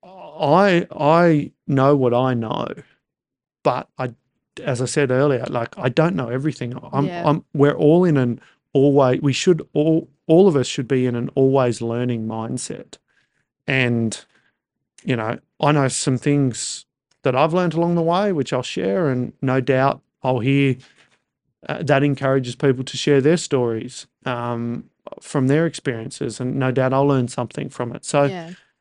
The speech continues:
Speaker 1: the opportunity to learn from them as much to teach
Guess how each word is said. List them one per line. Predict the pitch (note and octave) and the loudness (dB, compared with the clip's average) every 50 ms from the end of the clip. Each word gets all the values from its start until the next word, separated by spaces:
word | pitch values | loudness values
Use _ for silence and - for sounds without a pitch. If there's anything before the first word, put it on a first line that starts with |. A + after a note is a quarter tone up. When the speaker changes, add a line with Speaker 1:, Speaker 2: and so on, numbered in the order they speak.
| _ _ - | _ _ 2
Speaker 1:
the | D3 D#3 | 4 4
opportunity | F3 F3 - F#3+ - - E3+ E3+ E3+ E3 D3 D3 C#3 C3 - _ _ _ _ _ _ _ _ _ - | 4 4 0 -4 -2 0 -2 0 0 0 0 -2 -2 -4 -8 _ _ _ _ _ _ _ _ _ -12
to | - C#3 | -8 -4
learn | C3 C3+ C3+ C3+ C3+ B2+ | 0 2 2 2 2 0
from | - - B2+ A#2+ | -2 -4 -4 -2
them | B2 B2+ B2+ B2 C3 D3 D#3 D#3 - - | -2 -2 0 0 0 -2 -2 -4 -6 -6
as | C#3 B2 G#2 | -6 -4 -4
much | A#2 B2+ - - - - - - | -2 -4 -4 -4 -8 -14 -16 -16
to | - - A2+ | -16 -18 -10
teach | - - D#3 G3 B3+ - - - - - | -2 0 2 2 2 0 -6 -14 -18 -18